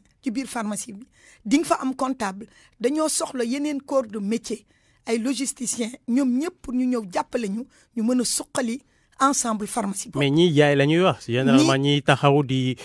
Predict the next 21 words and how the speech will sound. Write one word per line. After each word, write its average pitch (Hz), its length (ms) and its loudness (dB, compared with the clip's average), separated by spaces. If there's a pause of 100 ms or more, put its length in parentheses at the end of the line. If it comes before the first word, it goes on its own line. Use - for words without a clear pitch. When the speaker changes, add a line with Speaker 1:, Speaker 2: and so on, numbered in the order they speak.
Speaker 2:
di 220 180 -4
jël, 143 320 6
euh, 127 320 2
ordonnance 127 520 0
bi, 190 120 0
Speaker 1:
Dé-, 339 80 0
Speaker 2:
si - 80 -2
lu 127 120 0
bëri, 220 340 4
c'est, 131 320 0
c'est 131 60 -6
Speaker 1:
dé-, - 80 -2
Speaker 2:
pas 131 120 2
des 139 120 0
pharmaciens. 226 440 -2
Speaker 1:
déedéet, 311 360 -2 (100)
au 302 60 4
contraire, 285 500 0
ci 330 120 2
lu 330 140 0
néew, 269 380 2